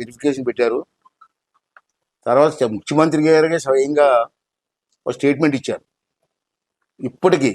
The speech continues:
ఇంకా పూర్తి అవ్వలేదు వెరిఫికేషన్. ఇప్పటికీ లక్ష మంది తప్పుడు సర్టిఫికెట్ మీద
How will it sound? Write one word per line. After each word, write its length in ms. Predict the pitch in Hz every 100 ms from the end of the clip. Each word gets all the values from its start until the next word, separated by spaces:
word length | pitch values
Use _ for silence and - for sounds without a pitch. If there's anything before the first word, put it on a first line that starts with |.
| -
ఇంకా 140 | 143 117
పూర్తి 260 | 123 143 165
అవ్వలేదు 300 | 156 151 131 135
వెరిఫికేషన్. 480 | 110 120 139 113 127 147
ఇప్పటికీ 340 | - 165 165 135
లక్ష 220 | 123 - - 127 123
మంది 280 | 143 196 156 131 151 _ _ _ _ _ _ _ _ _ _ _ _ _ _ _ _ _ _ _ _ _ _ _ _ _ _ _ -
తప్పుడు 280 | 131 135 165
సర్టిఫికెట్ 320 | 175 135 151 151
మీద 180 | 139